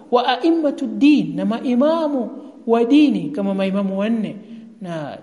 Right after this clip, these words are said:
imamu wa hadi-, maimamu wa hadithi kama kina al-Imamu al-Bukhari waliokuja baada ya, ah, hao wema, wa a'immatud din mimman shuhida lahu bil imama, ambao walioshuhudiwa na ulimwengu, walioshuhudiliwa na ulimwengu katika uimamu wao.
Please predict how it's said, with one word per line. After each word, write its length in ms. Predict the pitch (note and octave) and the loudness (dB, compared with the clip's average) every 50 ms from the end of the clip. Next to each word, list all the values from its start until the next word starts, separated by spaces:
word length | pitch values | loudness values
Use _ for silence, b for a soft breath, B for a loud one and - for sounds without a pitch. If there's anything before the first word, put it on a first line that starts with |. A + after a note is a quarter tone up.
| - - | -14 -12
imamu 500 | - E3+ D#3+ F#3+ G#3+ A#3 A3+ G#3+ G#3+ G#3 | -10 -6 -2 0 0 0 0 -2 -2 -4
wa 60 | G3 | -4
hadi-, 460 | F#3 - G3 G3+ F#3+ G#3+ A#3+ A#3+ C4 A3 | -4 -2 -2 0 2 2 2 2 2 0
maimamu 560 | G3+ G#3 A3 A#3+ G3 G#3 A3+ A#3 A3 G#3+ G#3 | -2 -2 -2 -2 -2 -2 -2 -2 -4 -4 -6
wa 60 | G3+ | -6
hadithi 460 | - - A3 A3 A#3 A#3 G#3 A3+ G#3 | -6 -6 -6 -4 -4 -4 -4 -6 -8
kama 200 | G3+ G3+ G3 F#3+ | -6 -6 -6 -8
kina 240 | F#3 G3 F#3+ G3 G3 | -8 -8 -10 -10 -8
al-Imamu 400 | F#3+ F#3 G3 G3 G3+ G3+ G3 F#3+ | -8 -8 -6 -4 -4 -4 -4 -6
al-Bukhari 540 | F#3 F3+ F#3 F3 - G#3 A3+ A#3 G#3 F#3+ D#3+ B B B B B B B | -8 -10 -10 -6 -2 0 2 2 2 0 -2 B B B B B B B
waliokuja 520 | - G#3 G3 G3 F#3+ F#3+ - C4 B3 A#3+ A3 | -4 -2 0 0 -2 -2 -2 -2 0 0 0
baada 360 | A3+ A3 G3+ G#3+ A3+ G#3 G#3+ | 0 -2 0 0 0 0 0
ya, 300 | G#3+ G#3+ G#3+ G#3+ A3 A3 B B B B B B B B B _ | 0 0 0 -2 -2 -6 B B B B B B B B B _
ah, 180 | - G#3 G3 G3 | -6 -4 -4 -2
hao 680 | F#3+ G3+ G#3 G#3+ A#3+ C4+ D#4+ - - - - - - - | 0 2 2 4 4 4 2 2 -2 -8 -14 -16 -4 4
wema, 360 | B3+ B3+ C#4+ C#4 A3+ E3+ - - - - - - - - - - - - - _ _ _ _ _ _ b b b b b - | 8 10 10 10 8 4 -2 -6 -8 -10 -12 -14 -16 -20 -20 -20 -20 -20 -20 _ _ _ _ _ _ b b b b b -2
wa 160 | A#3 A#3 A#3 | 0 0 0
a'immatud 600 | C#4 D4+ - D#4+ E4 E4+ D#4 D4 C4+ D4+ C4+ G#3+ | -2 -2 2 2 2 4 4 2 0 0 -4 0
din 200 | - D#4 D#4+ B3+ G3+ | 2 2 2 4 4
mimman 300 | A3 C#4 C4 B3 A#3+ G#3 | 4 4 4 2 2 0
shuhida 540 | - - C4+ C#4 F3+ E3 F#3+ E3 G3 F3+ F3+ | -2 0 -2 -2 -2 -2 -6 -6 -6 -4 -2
lahu 400 | F#3+ G#3 F#3+ F3+ A#3 C4 C#4+ D4 - - - - | -2 -2 -2 -2 -4 -6 -8 -10 -12 -16 -14 -8
bil 200 | - B3+ B3+ B3+ | -6 -6 -4 -2
imama, 500 | C4 B3+ B3+ D4 D4+ C#4+ A#3+ G3 D#3+ D3+ B B B B B B B B - | -2 -2 0 0 0 -2 -2 -6 -8 -10 B B B B B B B B -8
ambao 480 | - G#3 G3 A3+ C4 C4+ C4+ C4 A#3+ | -2 0 2 2 2 2 2 2 2
walioshuhudiwa 960 | A3+ A3+ A3 G#3 A3+ A3 G#3 A3 - G#3 G3+ A#3 A#3+ A#3 C4 C4+ C#4 B3+ A#3+ - | 2 0 0 -2 -2 -4 -6 -6 -8 -6 -4 -4 0 2 4 4 4 2 0 -2
na 100 | A3+ A3 | -2 -4
ulimwengu, 500 | G#3+ G#3+ A3 A3+ A3+ C4 C4 A#3 G3+ G3+ | -4 -4 -2 -2 0 0 0 0 -2 -2
walioshuhudiliwa 760 | G3+ G3 G3+ G3 - A#3+ A3+ G3+ G#3 G#3+ A3+ B3+ C4 B3+ A#3+ | -2 -2 -4 -4 -6 -8 -6 -6 -4 -4 -4 -2 -2 -2 -4
na 80 | A#3 | -4
ulimwengu 440 | A#3 A3+ A3+ A3+ C4 C#4 C4 A#3 A3+ | -4 -4 -2 -2 0 0 -2 -2 -4
katika 300 | - A3+ G#3 - - A#3+ | -6 -8 -10 -10 -10 -10
uimamu 520 | A#3+ A#3 G3+ G3 G3+ G3+ F#3+ F#3+ F#3+ G3+ G#3+ | -8 -6 -4 -2 -2 -2 -2 -2 -2 -2 0
wao. 360 | G#3+ G3 E3+ - - B | 0 -2 -2 -6 -10 B